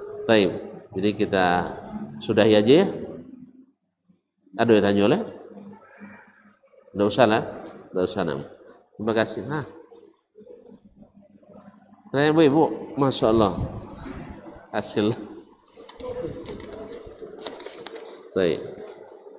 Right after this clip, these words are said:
Bismillah. Assalamualaikum warahmatullahi wabarakatuh. Ustaz, jika ada saudara kita yang telah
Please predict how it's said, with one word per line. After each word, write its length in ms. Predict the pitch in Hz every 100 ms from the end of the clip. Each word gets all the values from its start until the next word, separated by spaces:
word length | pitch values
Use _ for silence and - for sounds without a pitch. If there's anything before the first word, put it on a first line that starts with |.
| - - - - - _ _ _ _ _ _
Bismillah. 800 | 104 - 101 95 87 82 - -
Assalamualaikum 800 | - 104 107 104 95 92 101 92
warahmatullahi 1900 | 87 78 - 110 98 92 87 - 92 113 107 92 87 90 80 85 87 104 113
wabarakatuh. 800 | 113 131 131 127 101 87 - - - - - - -
Ustaz, 400 | 117 - 139 120
jika 240 | 113 117
ada 160 | 139 139
saudara 320 | 127 120 110
kita 400 | 110 113 120 120
yang 320 | 113 107 107
telah 280 | 113 110